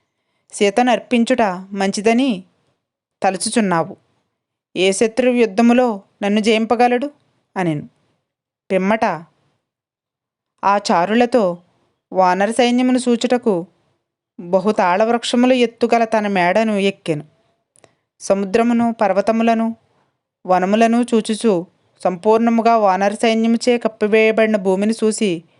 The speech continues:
"వీరిలో ఎవరు మహాబలులు, శూరులు, ముఖ్యులగు వానరులు? సుగ్రీ-, సుగ్రీవుడు ఎవని మాట వినును?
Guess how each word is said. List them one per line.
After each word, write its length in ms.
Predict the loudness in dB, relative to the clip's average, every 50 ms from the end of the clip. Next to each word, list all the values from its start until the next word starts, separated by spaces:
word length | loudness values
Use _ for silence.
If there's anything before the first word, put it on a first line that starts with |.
| _ _ _ _ _ _ -4
"వీరిలో 400 | 0 0 2 2 2 4 4 4
ఎవరు 300 | 4 4 2 2 0 0
మహాబలులు, 720 | 0 0 0 0 0 2 2 2 0 0 0 0 0 0
శూరులు, 560 | -2 -4 -2 0 0 2 2 2 0 0 -2 -6 _ _ _ _ _ _ _ _ _ _ _ -8
ముఖ్యులగు 460 | -8 -8 -4 -2 0 2 2 2 2
వానరులు? 560 | 2 2 2 2 2 0 0 0 -2 -4 -4 -6 _ _ _ _ _ _ _ _ _ _ _ _ _ _ _ _ _ _ _ _ _ _ _ _ _ _ _ _ _ _ _ _ _ _ -20
సుగ్రీ-, 640 | -8 -6 -4 -4 -4 -2 0 2 2 2 2 0 -2
సుగ్రీవుడు 800 | -4 -4 -2 0 2 4 4 4 4 4 4 2 2 -2 -6 -10 _ _ _ _ _ 0
ఎవని 260 | 2 2 4 2 2
మాట 280 | 2 2 2 2 2 0
వినును? 380 | 0 2 2 2 2 0 0